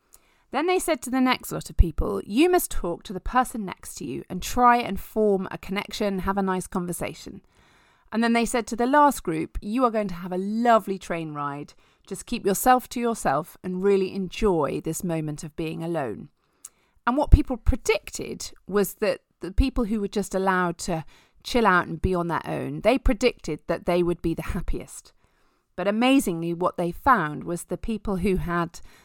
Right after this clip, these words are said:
the conversations with strangers reported a much more positive experience. And there was another experiment that was done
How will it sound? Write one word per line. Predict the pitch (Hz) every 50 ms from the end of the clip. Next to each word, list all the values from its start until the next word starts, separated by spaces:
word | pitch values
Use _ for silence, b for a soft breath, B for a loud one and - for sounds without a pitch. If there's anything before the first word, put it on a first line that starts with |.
| b b -
the | 208
conversations | - - 214 226 214 190 202 - - 190 185 196 - 175 165 160 -
with | 175 165 -
strangers | - - 220 202 196 190 170 - - 143 147 151 - -
reported | - 175 190 180 - - 233 208 190 - 185 160 - -
a | - 180
much | 180 185 196 196 202 185 - _ - -
more | - 180 175 170 165 156
positive | - - - 190 170 165 160 - - 151 143 - _ _ _ _ _ -
experience. | 175 - - - - - 175 165 156 147 131 113 78 - - - - - _ _ _ _ _ _ _ _ _ _ _ _ _ _ _ _ _ _ _ _ - -
And | - 175
there | 196
was | 202 196 214
another | 214 220 226 254 269 277 269 240
experiment | - - - - 151 160 156 160 - -
that | - - -
was | 175 170 -
done | - 185 165 165 170 165